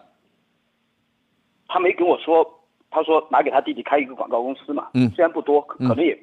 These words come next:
Speaker 1: 也在县城嘛。
Speaker 2: 嗯。嗯。
Speaker 1: 我当时听了，其实不舒服，但是我原话这样讲的。
Speaker 2: 嗯，嗯。
Speaker 1: 我说你弟弟应该支持。
Speaker 2: 嗯。
Speaker 1: 我就跟他讲要怎么做。
Speaker 2: 嗯。
Speaker 1: 然后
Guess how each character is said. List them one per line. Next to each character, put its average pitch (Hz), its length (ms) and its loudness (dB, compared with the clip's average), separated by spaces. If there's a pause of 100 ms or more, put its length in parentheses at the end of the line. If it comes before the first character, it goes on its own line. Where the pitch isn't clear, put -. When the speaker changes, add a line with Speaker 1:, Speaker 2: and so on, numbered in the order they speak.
Speaker 1:
也 101 100 -8 (840)
在 165 80 4
县 120 240 0
城 - 160 -20
嘛。 - 160 -10
Speaker 2:
嗯。 123 140 2
嗯。 110 40 -2 (520)
Speaker 1:
我 143 120 2
当 240 220 2
时 - 260 -10
听 247 100 -4
了， 131 320 0 (160)
其 185 120 -8
实 165 60 -14
不 170 120 -6
舒 165 320 -8
服， - 160 -14
但 233 160 2
是 175 60 -4 (120)
我 113 140 0
原 113 180 0
话 180 160 0
这 185 100 -2
样 139 120 0
讲 104 160 -12
的。 95 80 -10
Speaker 2:
嗯， 113 180 -4
嗯。 117 220 -6
Speaker 1:
我 113 80 -10
说 151 140 -4
你 117 180 -8
弟 143 140 -10
弟 110 200 -16
应 147 140 -6
该 113 160 0
支 110 180 -18 (120)
持。 - 120 -20 (220)
Speaker 2:
嗯。 107 240 -8 (260)
Speaker 1:
我 - 80 -8
就 302 120 -2
跟 - 80 -4
他 175 100 0
讲 - 180 -2 (720)
要 151 180 2
怎 - 120 -16
么 127 100 -6
做。 117 340 -4
Speaker 2:
嗯。 107 300 -6
Speaker 1:
然 147 140 2
后 190 120 0